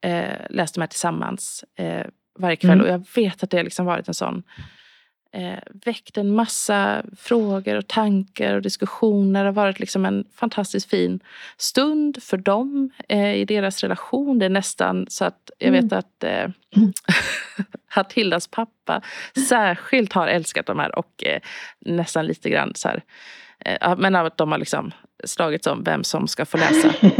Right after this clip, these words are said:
Speaker 1: eh, ikväll och sådär.
Speaker 2: Ja,
Speaker 1: Det,
Speaker 2: vad fint
Speaker 1: liksom,
Speaker 2: att höra.
Speaker 1: för att, för att hitta in och läst om dem och, ja, men är helt sådär. Så att, ehm,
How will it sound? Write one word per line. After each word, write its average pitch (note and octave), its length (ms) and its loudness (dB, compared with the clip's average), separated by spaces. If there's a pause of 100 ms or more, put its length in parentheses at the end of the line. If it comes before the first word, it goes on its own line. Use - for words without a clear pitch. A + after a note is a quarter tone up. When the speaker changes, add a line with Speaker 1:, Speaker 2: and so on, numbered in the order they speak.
(140)
Speaker 1:
eh, D#3+ 360 4
ikväll E3+ 680 0
och - 80 -10
sådär. - 240 -6 (300)
Speaker 2:
Ja, F4 140 8
Speaker 1:
Det, E4 60 10
Speaker 2:
vad C4 180 6
fint B3+ 240 8
Speaker 1:
liksom, G#3+ 220 6
Speaker 2:
att G#3 60 6
höra. F3 180 4 (200)
Speaker 1:
för - 180 2
att, E3+ 300 2
för G3 100 2
att F#3 60 4
hitta F#3+ 220 2
in F3+ 160 4
och F#3+ 200 2
läst F#3 400 -2
om G3 340 4
dem F#3 240 2
och, F#2+ 200 0
ja, C#3+ 140 2
men A#3 160 6
är A3 140 4
helt G#3 380 0
sådär. - 280 -4
Så - 140 0
att, A3+ 160 -4 (460)
ehm, G#3+ 500 4